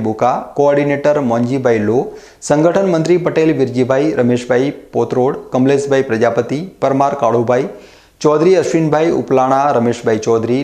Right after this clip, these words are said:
લીલાભાઈ ડાંગિયા, ભૂપતસિંહ વાસડા, બેરા કરસનભાઈ, કેસરભાઈ પ્રજાપતિ, રાકેશકુમાર ભરતભાઈ ચૌધરી, પાટણ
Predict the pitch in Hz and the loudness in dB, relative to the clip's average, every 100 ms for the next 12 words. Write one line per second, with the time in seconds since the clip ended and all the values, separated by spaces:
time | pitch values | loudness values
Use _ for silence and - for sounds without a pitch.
0 | 127 117 113 110 107 110 110 117 123 147 | 0 0 2 2 0 0 0 0 0 0
1 | 120 117 127 - 113 110 110 120 113 143 | -2 0 -2 -2 -2 0 0 0 0 0
2 | 180 110 120 131 143 143 123 - 123 113 | -4 -2 2 2 2 0 -4 -2 -2 0
3 | 113 156 - - - _ 143 143 165 151 | 0 -2 -8 -20 -20 _ 0 2 2 2
4 | 147 156 160 127 131 127 139 147 143 117 | 2 2 0 0 2 0 0 0 2 0
5 | 117 131 - 131 135 123 107 113 110 117 | 0 -4 -4 -2 0 0 0 0 0 0
6 | 113 - 110 113 120 185 - - _ _ | 0 -2 -2 0 -4 -6 -14 -20 _ _
7 | 143 147 147 165 | 0 2 2 0